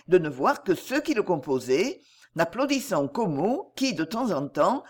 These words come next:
échappaient à sa seigneurie. Le parti qui avait pour coryphée Mistress Burlington était moins réservé, moins silencieux, plus gai, plus sémillant. Il semblait plus occupé du désir de plaire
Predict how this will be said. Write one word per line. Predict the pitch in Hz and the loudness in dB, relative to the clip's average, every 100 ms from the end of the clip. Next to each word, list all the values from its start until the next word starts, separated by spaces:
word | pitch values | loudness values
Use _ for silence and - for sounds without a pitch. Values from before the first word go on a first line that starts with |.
| - - | -20 -4
échappaient | 254 - 185 202 262 285 | -2 0 0 0 2 2
à | |
sa | - 151 | 0 -4
seigneurie. | 233 220 143 127 113 131 _ _ _ _ _ _ _ _ _ _ _ _ _ | -2 0 0 -2 -4 -6 _ _ _ _ _ _ _ _ _ _ _ _ _
Le | 170 | -4
parti | 269 294 - 233 294 | 2 2 2 -2 0
qui | 294 | 4
avait | 180 170 | 6 6
pour | 143 139 | 2 -2
coryphée | 285 285 233 - 214 | 0 0 -2 -2 -2
Mistress | 151 160 - 139 | 0 -4 -2 -4
Burlington | 120 226 196 143 160 175 214 285 - - | -2 -2 0 -2 2 6 6 2 -10 -2
était | 170 170 | 0 2
moins | 139 208 285 | 2 2 2
réservé, | 247 156 139 107 143 247 - - 147 | 0 0 -2 0 2 2 0 -12 -4
moins | 196 302 | 0 0
silencieux, | 311 220 165 - - 147 254 - | -2 0 0 -2 -2 2 2 -2
plus | - 226 | -6 -4
gai, | 139 151 233 370 - _ | 2 4 4 0 -12 _
plus | 220 339 | 0 0
sémillant. | 320 214 151 123 120 135 - _ _ _ _ - | 2 0 0 -2 -2 -6 -14 _ _ _ _ -4
Il | 214 | -2
semblait | 233 202 160 208 | 2 2 4 2
plus | 302 269 285 | 0 -2 0
occupé | 285 254 202 233 | 2 0 -2 0
du | 147 135 | 2 4
désir | 196 233 180 | 2 2 -2
de | 147 | -4
plaire | - 135 180 269 | 2 6 8 6